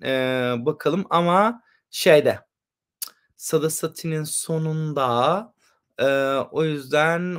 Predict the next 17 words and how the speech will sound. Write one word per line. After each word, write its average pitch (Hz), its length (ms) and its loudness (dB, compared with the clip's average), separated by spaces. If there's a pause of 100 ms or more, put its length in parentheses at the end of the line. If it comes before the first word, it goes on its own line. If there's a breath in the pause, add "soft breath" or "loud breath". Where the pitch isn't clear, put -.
on 160 180 -2
sekizine 120 840 -8 (540)
atıyorum. 123 960 -6 (580)
E, 131 260 0
on 147 280 -4
sekizine 156 380 -10
geldiği 151 280 0
zaman 151 320 -4
Ketu 156 280 -12
daşasına 120 480 -8
giriyor. 113 480 -4 (160)
Olmaz. 135 1040 -2 (440 soft breath)
E, 127 100 2 (840)
on 160 320 0
dokuzuna, 113 880 -6 (520)
e, 120 80 0 (680)
atıyorum. 123 960 -4